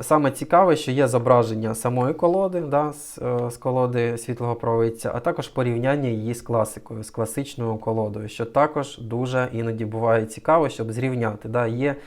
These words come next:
чи є які, е, с-, є яка схожість, чи є які, е,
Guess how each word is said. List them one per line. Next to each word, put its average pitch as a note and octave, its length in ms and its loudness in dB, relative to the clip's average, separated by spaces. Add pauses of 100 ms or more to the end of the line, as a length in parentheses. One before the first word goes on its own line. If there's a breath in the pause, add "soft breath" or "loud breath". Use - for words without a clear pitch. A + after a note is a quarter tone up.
чи B2+ 120 -4
є D3+ 140 4
які, B2 340 0
е, - 1600 -6 (320 soft breath)
с-, - 180 -18 (300)
є C#3+ 240 2
яка B2 240 4
схожість, D#3+ 760 2 (340)
чи B2 140 -6
є C#3+ 140 4
які, A#2+ 360 0
е, A2+ 160 0